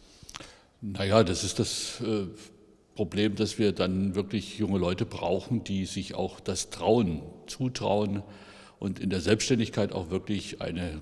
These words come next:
gute Perspektive für ihr Leben sehen. Und ja, vielleicht sind wir da auch manchmal mit dabei, dass wir die Dinge auch zu sehr verkomplizieren, indem wir ansprechen, was alles da an bürokratischen Hürden auf einen Unternehmer wartet. Aber es ist wirklich auch nicht gelogen oder gesponnen.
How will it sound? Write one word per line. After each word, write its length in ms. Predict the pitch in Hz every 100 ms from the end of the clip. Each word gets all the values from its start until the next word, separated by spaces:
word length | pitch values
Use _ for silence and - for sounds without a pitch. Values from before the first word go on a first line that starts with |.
| -
gute 240 | 110 117
Perspektive 640 | - 98 - - - 90 87
für 140 | 95
ihr 140 | 85
Leben 280 | 82 82 80
sehen. 420 | 82 87 - -
Und 320 | 73 73 - - - - - - - - -
ja, 140 | 98
vielleicht 300 | 117 113 117
sind 140 | 135
wir 80 | 117
da 80 | 113
auch 120 | 110
manchmal 260 | 123 117 107
mit 120 | 104
dabei, 360 | 110 101 101 107
dass 220 | 110 -
wir 80 | 98
die 140 | 95
Dinge 420 | 85 104 104 101
auch 300 | 90 98 -
zu 200 | - -
sehr 300 | 92 98 95
verkomplizieren, 920 | 98 101 - 98 98 101 - 107 104 95
indem 320 | 90 95 92
wir 300 | 95 87 -
ansprechen, 560 | 104 - - 98 92
was 160 | 92 92
alles 400 | 95 95 92 -
da 400 | 92 95 92 - - - - -
an 280 | 92 95 92 - - - - -
bürokratischen 720 | - 104 - 95 104 101 101
Hürden 340 | 87 104 107 107
auf 180 | 90 -
einen 180 | 101
Unternehmer 500 | 104 98 92 104 107
wartet. 400 | 85 90 113 127
Aber 160 | - 107
es 120 | 104
ist 240 | - - 110
wirklich 340 | 107 117 92
auch 240 | 107 -
nicht 520 | 90 101 117 - - -
gelogen 800 | 104 110 - 87 90 104 101
oder 240 | - - 90
gesponnen. 600 | 90 - - - 185